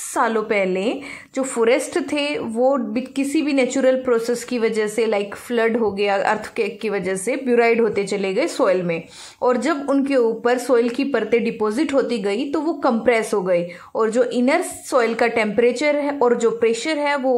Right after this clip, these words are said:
कंटीन्यूअस इंक्रीज होता गया, जिसकी वजह से वो स्लोली कोल में कन्वर्ट हो गई। और जो ये होल प्रोसेस है कोल फॉर्मेशन की from the dead vegetation, इस प्रोसेस को कार्बोनाइजेशन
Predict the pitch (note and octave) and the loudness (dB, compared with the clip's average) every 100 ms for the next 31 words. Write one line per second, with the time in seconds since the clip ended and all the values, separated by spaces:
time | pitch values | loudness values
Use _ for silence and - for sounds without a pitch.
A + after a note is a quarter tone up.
0 | A#3+ A3 G#3 G#3 G3+ G3 - A#3+ B3 D#4 | 0 -4 -2 -4 -4 -6 -2 0 0 0
1 | D4 C4+ C4+ B3 A#3+ B3+ B3+ - - G#3+ | 2 2 2 0 0 -2 -4 -12 -16 -8
2 | C4+ C#4 E4 C#4 G3+ G#3 A3 G3+ G#3 - | -8 -4 -2 0 0 -2 -2 -2 -4 -4
3 | A3+ G3 G3+ D#4 - B3+ A3 G#3+ A#3 - | -2 0 -2 -4 -2 0 2 0 -2 0
4 | E4 A#3+ G#3 G3+ F#3+ E3+ D#3 D#3 - - | 0 0 -2 -2 -4 -2 -2 -4 -12 -20
5 | - B3 A#3 C4+ B3 A3 B3+ E4 - D#4+ | -2 0 2 0 0 2 2 2 0 -2
6 | D#4+ E4 D#4+ D#4 C#4 C4+ D4 C#4+ - - | 0 -2 -2 -2 2 2 0 -6 -14 2
7 | C4 C4 C#4 C#4 A3 A3 A3+ B3+ A#3 A#3 | 4 4 4 2 2 0 0 0 -2 -2
8 | C4 D4+ C#4 B3+ A#3 G3 G3+ B3 C#4 C4 | -4 0 0 2 0 2 2 2 4 2
9 | B3+ B3+ B3 A#3 B3+ B3+ C4+ - - C4+ | 2 -2 -2 0 0 0 -4 -8 -6 -4
10 | - A3+ A3 F#3+ - A#3+ G#4+ - - A#3 | 0 0 0 -4 -2 0 0 0 2 2
11 | G#3+ A3 G3+ F#3+ F#3 F#3 E4 | 2 0 0 -2 -4 -4 -6